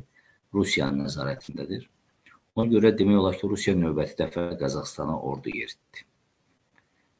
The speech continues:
Hər halda bütün bu və digər məsələlər, ümumiyyətlə Qazaxıstanda nə baş verir, bu məsələyə bir aydınlıq gətirəcəyik. Qazaxıstan xalqı avtoritarizmə yox deyir gerçəkdən. Yəni bunu, e, kütləvilik göstərir də aşağı yuxarı, amma,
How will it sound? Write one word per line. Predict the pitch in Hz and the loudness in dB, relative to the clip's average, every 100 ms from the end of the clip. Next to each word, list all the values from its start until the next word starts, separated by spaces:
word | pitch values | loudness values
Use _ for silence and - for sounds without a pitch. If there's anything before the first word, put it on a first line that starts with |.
| _ _ | _ _
Hər | 135 | 4
halda | 127 113 | 6 4
bütün | 104 - 131 | 4 4 4
bu | 135 131 | 6 8
və | 113 | 8
digər | 110 104 95 | 8 6 4
məsələlər, | 76 76 - 73 80 | 2 -2 -2 -2 2
ümumiyyətlə | 120 147 127 107 | 2 2 0 2
Qazaxıstanda | 101 85 - 92 92 | 4 2 0 -2 2
nə | 90 71 | 2 0
baş | 65 - 76 | -4 -4 -4
verir, | 78 | -4
bu | 90 107 | -2 0
məsələyə | - 80 80 | 0 0 0
bir | 67 - | 0 -4
aydınlıq | 67 67 65 - | -6 -6 -6 -10
gətirəcəyik. | - - - 80 95 _ _ _ _ - | -10 -10 -6 -8 -8 _ _ _ _ 0
Qazaxıstan | 98 104 104 120 113 | 2 2 2 -2 2
xalqı | - 92 87 98 - _ - 98 - _ _ _ - 85 | 4 4 6 2 2 _ -10 -10 -12 _ _ _ -4 -4
avtoritarizmə | - 87 - 90 78 85 95 95 - | 0 0 2 0 0 0 0 -2 -2
yox | 78 95 - - | 0 2 0 -6
deyir | - - - | -6 -6 -8
gerçəkdən. | - 71 - 73 71 90 107 95 | -4 -4 -2 -2 -2 -2 -2 -2
Yəni | 73 69 | -2 -4
bunu, | 78 82 85 - _ _ _ _ _ - | -4 -4 -4 -10 _ _ _ _ _ -10
e, | 82 76 - | -6 -6 -6
kütləvilik | - 85 87 85 - | -2 -2 -2 -2 -2
göstərir | 87 - 92 87 | -2 2 2 2
də | - - | 0 -6
aşağı | - 73 | -6 -6
yuxarı, | 69 - 82 101 | -6 -6 0 2
amma, | 104 | 2